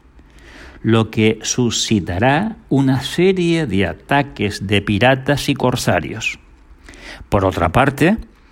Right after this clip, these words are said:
se origina una fragmentación dentro del bloque de islas señoriales,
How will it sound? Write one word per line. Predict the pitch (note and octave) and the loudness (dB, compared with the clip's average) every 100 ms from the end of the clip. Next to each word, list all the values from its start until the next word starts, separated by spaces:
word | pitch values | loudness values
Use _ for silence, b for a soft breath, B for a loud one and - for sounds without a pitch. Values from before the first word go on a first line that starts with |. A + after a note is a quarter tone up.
| B B B B B | B B B B B
se | - - A#2 | -4 4 4
origina | A2 G#2+ D3+ E3+ F3+ E3+ | 6 4 2 2 4 2
una | D#3+ E3+ | 2 2
fragmentación | - - A2+ A2 G#2+ G2+ G2+ F#2+ F#2+ - C#3+ D#3+ F3+ E3+ G#2+ F2 | 0 0 0 0 0 2 2 -2 -6 -2 2 2 2 0 0 2
dentro | C#3+ E3 E3+ E3+ E3+ D3 | 2 4 0 -2 -2 0
del | G#2 G2 F#2 | 2 4 4
bloque | F#2+ C3+ D3+ D3+ D#3+ G#2+ | 4 4 2 0 0 2
de | G2+ | 4
islas | B2 C3 C3 B2+ - | 2 2 -2 -2 0
señoriales, | C3+ B2+ B2+ C#3+ G#2+ F2+ F#2 - | 0 2 4 4 2 0 -8 -14